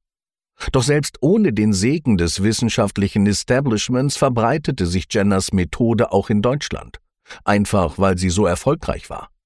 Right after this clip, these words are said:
schreibt der Virologe Hans Gelderblom neunzehnhundertsechsundneunzig im Spektrum der Wissenschaft,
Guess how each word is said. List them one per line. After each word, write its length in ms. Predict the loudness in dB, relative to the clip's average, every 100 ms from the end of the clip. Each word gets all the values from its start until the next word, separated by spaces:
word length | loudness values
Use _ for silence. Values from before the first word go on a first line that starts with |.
| _ _ _
schreibt 380 | -2 0 0 0
der 120 | 0
Virologe 720 | 2 0 0 2 0 0 0 2
Hans 280 | 0 0
Gelderblom 720 | -2 0 2 0 2 2 2 0 -4
neunzehnhundertsechsundneunzig 1600 | 0 0 0 -2 0 -2 -2 -2 -2 -2 -4 0 0 0 -2 -2
im 100 | 0
Spektrum 560 | 0 -2 -4 -2 0 2
der 160 | 2
Wissenschaft, 720 | 0 -2 -4 -8 -10 -14 -20